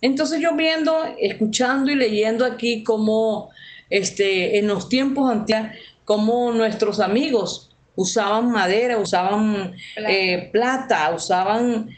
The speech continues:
Speaker 1: cuerdas, usaban tambores, usaban címbalos, usaban muchos, muchos artefactos para adorar al
Speaker 2: Sí. Es así, eso es, eso es sumamente interesante, porque ahorita que comentas esto, recuerdo que estaba con un par de,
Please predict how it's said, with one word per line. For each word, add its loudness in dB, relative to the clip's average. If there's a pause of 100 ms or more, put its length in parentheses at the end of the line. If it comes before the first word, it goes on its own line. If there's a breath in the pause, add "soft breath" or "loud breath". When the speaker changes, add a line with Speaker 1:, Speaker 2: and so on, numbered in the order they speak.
(140)
Speaker 1:
cuerdas, 0
usaban 0
tambores, 0
usaban 0
címbalos, 0
usaban 0 (400 loud breath)
muchos, 2
muchos 0
artefactos -2 (300)
para 0
adorar 0 (100)
al 0 (560)
Speaker 2:
Sí. -16 (640)
Es -6
así, -8
eso -12
es, -12
eso -8
es -10
sumamente -4
interesante, -4
porque -10
ahorita -6
que -8
comentas -6 (100)
esto, -4
recuerdo -4
que -6 (260 loud breath)
estaba -2
con 0
un -4
par 0
de, -2